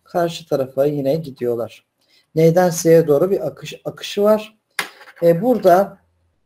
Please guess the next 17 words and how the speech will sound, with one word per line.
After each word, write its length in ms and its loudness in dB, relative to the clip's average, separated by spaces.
e, 640 -4
şuradan 760 -2
şuraya 380 2
doğru 180 4
olan 240 2
eksene 540 -4
theta 420 -2
dersem, 580 -6
şurası 480 -10
teta'nın 380 -6
sıfır, 460 -8
burası 340 -2
da 40 -18
pi 340 -4
olduğu 400 -2
yer 300 -6
düşün. 460 -6